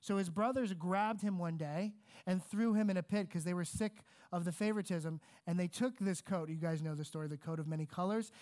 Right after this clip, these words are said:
And they brought it back to their dad and said, "Hey, your son is dead." But what they actually did was sell their brother into slavery.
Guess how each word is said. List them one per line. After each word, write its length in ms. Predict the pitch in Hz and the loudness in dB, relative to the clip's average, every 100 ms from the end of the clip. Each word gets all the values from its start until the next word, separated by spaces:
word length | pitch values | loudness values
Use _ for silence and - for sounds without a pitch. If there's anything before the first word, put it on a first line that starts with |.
| - | -8
And 100 | - | 0
they 120 | 180 175 | 2 2
brought 340 | 160 190 220 | 2 2 2
it 100 | 220 | 2
back 280 | 202 208 208 | 2 0 0
to 100 | 208 | -2
their 140 | 185 | -2
dad 260 | 165 185 185 | 0 2 2
and 100 | 180 | 0
said, 180 | 190 170 | 2 4
"Hey, 200 | 220 208 | 4 4
your 160 | 190 | 2
son 320 | 170 - 208 | -2 0 0
is 140 | 190 151 | 0 0
dead." 400 | 190 202 190 165 - - - | 2 2 2 -2 -10 -20 -8
But 80 | 165 | -2
what 180 | 214 | 0
they 140 | 202 185 | 2 4
actually 360 | 208 220 196 | 2 0 -2
did 160 | 170 170 | 0 0
was 140 | 160 | -2
sell 260 | - 190 185 | -2 0 0
their 100 | 180 | 0
brother 380 | 156 170 165 160 | -2 -2 -2 -4
into 220 | 156 151 | -6 -6
slavery. 560 | - 156 151 139 131 | -6 -4 -4 -6 -14